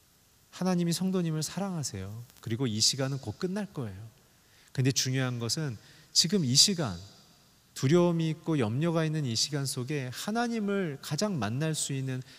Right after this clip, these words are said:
가장 가난한 마음의 상태인데 이때 주님을 붙잡으셨을 때 이 시간 속에 하나님을 만나면 몸은 비록 아프지만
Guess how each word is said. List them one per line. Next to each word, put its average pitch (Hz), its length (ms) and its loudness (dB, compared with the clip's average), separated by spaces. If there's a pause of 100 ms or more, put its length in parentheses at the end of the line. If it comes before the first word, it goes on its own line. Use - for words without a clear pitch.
(100)
가장 233 460 0
가난한 170 420 2
마음의 139 380 0
상태인데 131 720 -4 (240)
이때 160 300 0
주님을 156 460 2
붙잡으셨을 113 920 -2
때 156 280 -4 (1000)
이 156 220 4
시간 165 380 4
속에 151 240 -2
하나님을 156 420 -2
만나면 120 680 -4 (420)
몸은 175 380 4
비록 147 260 -2
아프지만 127 720 -6